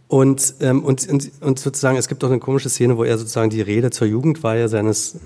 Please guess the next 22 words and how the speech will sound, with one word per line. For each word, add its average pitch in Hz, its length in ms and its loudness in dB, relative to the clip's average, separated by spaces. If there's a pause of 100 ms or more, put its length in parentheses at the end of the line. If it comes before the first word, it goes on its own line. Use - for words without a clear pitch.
seines 107 340 -2
Sohnes 123 380 0
hält 113 260 4
und, 107 360 -2 (120)
ähm, 107 280 -2
und 110 140 -4
mit 110 120 -6
seiner 110 260 0
Elterngeneration 110 880 -2
abrechnet 107 600 -4
und 107 200 -4
ihm 113 180 0
sozusagen 110 420 -4
bestimmte 117 340 -4
Dinge. 120 300 2 (420)
Und 135 160 0
sein, 156 140 2
und 143 160 0
diese, 143 240 0 (100)
und 135 160 0
diese 139 180 0
Tante 185 500 0